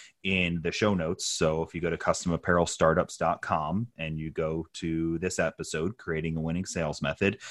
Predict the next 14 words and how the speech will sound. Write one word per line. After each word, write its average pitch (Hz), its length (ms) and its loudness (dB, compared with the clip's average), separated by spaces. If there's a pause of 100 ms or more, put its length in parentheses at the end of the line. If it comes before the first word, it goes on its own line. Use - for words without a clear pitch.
(120)
you'll 120 140 12
see 123 240 12
all 92 120 12
these 82 220 2
notes 73 240 -2
so 87 80 2
you 82 80 4
can 82 160 0
follow 82 420 4
'em 80 100 -2
and, 76 160 -8
and 78 120 -10
do 92 100 -2
something. 73 380 -8